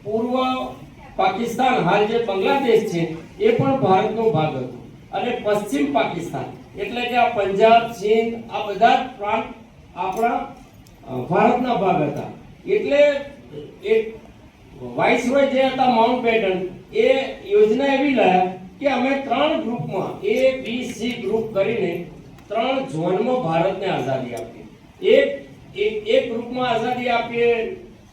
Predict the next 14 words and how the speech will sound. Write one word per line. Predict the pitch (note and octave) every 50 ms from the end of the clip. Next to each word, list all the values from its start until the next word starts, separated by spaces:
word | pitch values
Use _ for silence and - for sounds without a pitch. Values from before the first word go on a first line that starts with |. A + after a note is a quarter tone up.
| - -
પશ્ચિમમાં | F#3 G3 F#3+ F#3+ G3+ A3+ A#3 A#3 A#3+ B3 A#3+ A#3+ A#3+ A#3+ A3
રહેતા | G#3+ G#3+ G#3+ G#3+ A#3 A3+ A3+ A3 G#3+
પાકિસ્તાનીના | G3+ G3+ G3+ G3+ G#3+ G#3 G#3+ A3+ A3 A3 A3+ A3 A3 A3 A3+ A3+ A3 - - -
બહુ | E3 F3+ F#3+ G#3 G#3 G3+ F#3+ F3+ - E3+
વિસ્તાર | F3+ F3 F3 - G#3+ G#3+ F#3+
છે | - G#3
એમ, | G#3 G3+ - -
પણ | - - - G3
એમાં | G3+ F#3+ F#3+ G3 -
હિન્દુ | G3 F#3 F#3 - - -
સાથે, | - B3+ C4+ - - D#3 D3 D3+ - - - - - - F#3+
એવી | A3 A3+
રીતે | A#3 A#3+ A#3+ - A#3+
પૂર્વમાં | A#3 G3 - - G3+ A3+ A3+ B3 C4 B3+ C4+ D4 C#4+ C4+ - - -